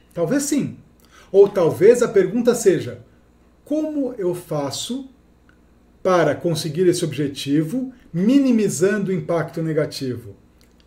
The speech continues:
Aí vem uma outra pergunta, aí eu sou a resposta do sonhador. "Tá bom, então se eu fizer por este caminho, eu vou ter esse impacto negativo, eu vou prejudicar tal pessoa, ou vou prejudicar, vai ser negativo pra mim?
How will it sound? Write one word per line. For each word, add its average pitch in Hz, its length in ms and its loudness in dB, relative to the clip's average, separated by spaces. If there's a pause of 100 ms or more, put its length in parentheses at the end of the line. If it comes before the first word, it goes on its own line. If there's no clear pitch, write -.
(720)
Aí 147 180 -2
vem 165 140 2
uma 196 100 2
outra 202 160 4
pergunta, 226 300 4
aí 160 80 6
eu 180 100 6
sou 190 180 2
a 180 60 6
resposta 185 440 2
do 196 100 -2
sonhador. 214 720 2 (840)
"Tá 240 120 2
bom, 185 240 4
então 220 560 -2
se - 180 -4
eu 233 80 4
fizer 185 340 0
por 175 220 4
este 170 400 2
caminho, 170 800 0 (260)
eu 170 160 0
vou 175 200 4
ter 185 200 4
esse 190 180 2
impacto 185 400 -4
negativo, 196 600 -2
eu 135 40 0
vou 156 320 -2 (340)
prejudicar 175 560 0
tal 175 200 2
pessoa, 175 560 4
ou 156 280 0
vou 143 160 -6
prejudicar, 156 440 -6
vai 160 100 0
ser 165 180 -4
negativo 160 440 -4
pra 156 160 -2
mim? 165 340 -2